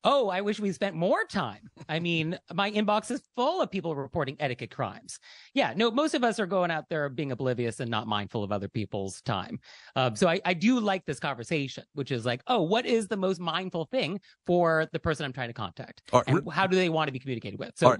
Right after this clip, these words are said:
Speaker 2: right.
Speaker 1: I, I don't think we have maxed that out yet.
Speaker 2: All right, we're running out of time here, but what's the, uh, what's the top etiquette crime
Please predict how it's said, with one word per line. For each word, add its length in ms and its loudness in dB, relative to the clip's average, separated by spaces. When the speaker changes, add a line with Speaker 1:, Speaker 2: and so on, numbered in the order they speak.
Speaker 2:
right. 160 2
Speaker 1:
I, 60 2
I 20 4
don't 220 2
think 140 0
we 140 0
have 160 0
maxed 280 -4
that 160 -10
out 160 -6
yet. 320 -8
Speaker 2:
All 80 8
right, 100 4
we're 120 4
running 180 4
out 80 2
of 60 -2
time 240 2
here, 120 4
but 140 0
what's 220 2
the, 240 2
uh, 160 2
what's 220 0
the 100 -6
top 320 2
etiquette 300 2
crime 500 2